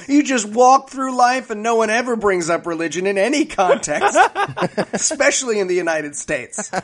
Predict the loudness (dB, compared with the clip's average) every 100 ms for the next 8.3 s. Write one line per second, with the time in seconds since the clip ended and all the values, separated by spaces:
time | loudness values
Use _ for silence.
0 | -8 -16 _ _ -20 -10 -2 -2 -2 -6
1 | -4 -2 -2 -2 -2 -4 -2 -2 -2 2
2 | 4 4 2 2 0 -4 -4 -6 _ _
3 | -2 0 0 0 0 0 0 0 -2 -2
4 | -2 -2 0 0 0 0 2 4 2 0
5 | -2 -2 -2 0 0 0 0 -2 -2 -2
6 | 0 0 0 0 2 2 2 0 0 -4
7 | -2 -6 -2 -4 -4 -4 -6 -4 -4 -2
8 | -4 -4 -4